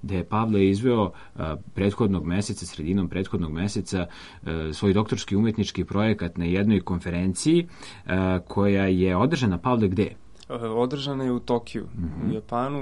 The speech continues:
Speaker 2: u trenutno vrlo zatvorenoj zemlji koja, u koju je nemoguće ući, u koju smo mi otišli pod, sa, uz veliku pomoć firme koja je organizovala konferenciju, to je firma Vakom, i imali prilike zapravo da izvodimo na njihovoj, u suštini, biznis konferenciji Connected Inc.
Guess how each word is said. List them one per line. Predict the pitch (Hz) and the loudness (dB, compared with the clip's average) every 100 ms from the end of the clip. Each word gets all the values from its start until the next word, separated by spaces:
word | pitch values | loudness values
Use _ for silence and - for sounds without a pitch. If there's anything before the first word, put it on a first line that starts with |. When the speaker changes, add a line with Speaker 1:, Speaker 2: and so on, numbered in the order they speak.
| 120 | -6
Speaker 2:
u | 107 113 107 | -6 -8 -6
trenutno | 131 123 120 123 | -2 0 -2 -4
vrlo | 120 120 | -2 0
zatvorenoj | 117 117 - 117 107 101 | 2 0 0 -4 -2 -4
zemlji | 110 113 107 | -4 -4 -6
koja, | 98 107 | -8 -10
u | 104 - | -10 -10
koju | - 131 | -2 0
je | |
nemoguće | 127 123 120 117 - 117 | 2 0 0 -4 -4 -4
ući, | 120 127 151 151 - - - - - - | -2 -4 -8 -10 -20 -20 -20 -20 -20 -10
u | 131 | -6
koju | 131 127 | -2 -2
smo | 147 | -2
mi | 139 | -4
otišli | 135 127 131 - | -2 -4 -4 -6
pod, | 123 123 117 - - - - - | -2 -2 -4 -10 -16 -14 -14 -14
sa, | - 120 117 | -10 -8 -6
uz | 127 127 | -4 0
veliku | 123 147 135 127 | 4 6 4 -2
pomoć | - 120 117 - | -4 -2 -4 -2
firme | 127 117 110 | -2 -2 -2
koja | 117 | -4
je | |
organizovala | 117 113 113 110 104 | -2 -2 -4 -6 -10
konferenciju, | 107 113 117 113 120 135 | -10 -12 -8 -8 -6 -8
to | 123 | -8
je | 113 | -10
firma | - 117 110 | -6 -6 -4
Vakom, | 107 123 - 80 151 - - - - - - | -4 -4 -4 -8 -8 -18 -20 -20 -20 -18 -8
i | 131 | -4
imali | 139 131 | 0 0
prilike | 123 123 127 123 123 | 0 2 0 0 -2
zapravo | 120 117 117 113 | -2 -2 -6 -4
da | |
izvodimo | 117 113 113 113 110 | -4 -4 -6 -4 -4
na | 110 | -4
njihovoj, | 107 - 107 104 98 98 - - - 226 - | -6 -8 -10 -8 -10 -10 -14 -20 -20 -18 -14
u | 139 | -10
suštini, | 147 - 131 120 | -10 -4 0 0
biznis | 110 123 113 101 | 2 2 2 -6
konferenciji | 110 101 113 107 107 - 110 104 | -10 -8 -6 -4 -6 -8 -8 -8
Connected | - 110 104 107 104 | -6 -6 -6 -10 -8
Inc. | 101 | -10